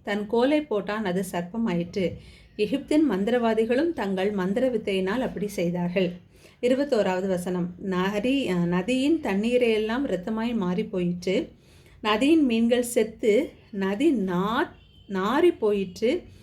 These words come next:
நதியின் தண்ணீரை குடிக்க எகிப்தியர் கூடாமற் போயிற்று. எகிப்தின் மந்திரவாதிகளும் தங்கள் மந்திர வித்தையின்படி அப்படியே செய்தார்கள்." நான் இதை வாசிக்கும் போதே உங்களுக்கு புரிஞ்சிருக்கும்.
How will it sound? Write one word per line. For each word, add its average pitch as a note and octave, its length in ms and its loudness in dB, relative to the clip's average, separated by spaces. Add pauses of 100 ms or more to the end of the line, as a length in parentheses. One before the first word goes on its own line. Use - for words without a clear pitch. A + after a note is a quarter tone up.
(220)
நதியின் B3 460 2
தண்ணீரை A#3 500 0
குடிக்க A3+ 320 -4
எகிப்தியர் B3+ 640 0
கூடாமற் C4+ 420 0
போயிற்று. F3 500 -4 (300)
எகிப்தின் A#3+ 480 0
மந்திரவாதிகளும் G3+ 760 0
தங்கள் G3+ 260 -2
மந்திர G3 380 -2
வித்தையின்படி F#3 500 -4
அப்படியே G3 400 0
செய்தார்கள்." E3+ 600 -4 (560)
நான் G#3 100 -2
இதை F#3+ 120 0
வாசிக்கும் A3+ 440 0
போதே A#3 220 4
உங்களுக்கு F#3+ 360 -2
புரிஞ்சிருக்கும். G3 600 -4